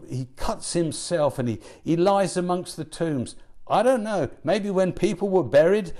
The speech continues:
the spirits that, that came out of these people that died, that were buried there, maybe they came into him. I don't know.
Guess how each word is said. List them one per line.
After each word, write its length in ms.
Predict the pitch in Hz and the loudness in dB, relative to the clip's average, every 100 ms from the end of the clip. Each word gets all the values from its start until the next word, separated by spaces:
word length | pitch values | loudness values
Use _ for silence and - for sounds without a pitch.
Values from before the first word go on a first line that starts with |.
| - - | -12 -6
the 120 | 143 | -6
spirits 560 | - - 196 202 160 | -4 2 4 4 0
that, 240 | - 175 - - - - | -2 -2 -4 -18 -20 -6
that 240 | 147 165 | -2 -2
came 280 | - 190 180 | 2 2 2
out 140 | 180 | 0
of 120 | 170 | -2
these 220 | 151 170 - | -2 -2 -2
people 380 | 196 202 - 160 | -2 -2 -2 -4
that 200 | 156 117 | -4 0
died, 340 | 135 147 180 165 | 2 4 4 2
that 100 | 156 | -2
were 140 | 139 | -2
buried 360 | 110 160 156 127 | 0 2 2 2
there, 200 | 139 - - - | 2 0 -12 -4
maybe 240 | 147 254 | 0 2
they 180 | 233 233 | 2 0
came 300 | - 208 220 | 0 -2 -2
into 240 | 220 180 175 | -4 -4 -2
him. 360 | 220 220 135 - - - | 0 -2 -4 -8 -18 -4
I 120 | 185 | 2
don't 280 | 254 254 214 | 4 4 2
know. 420 | 202 220 165 101 | 0 2 2 0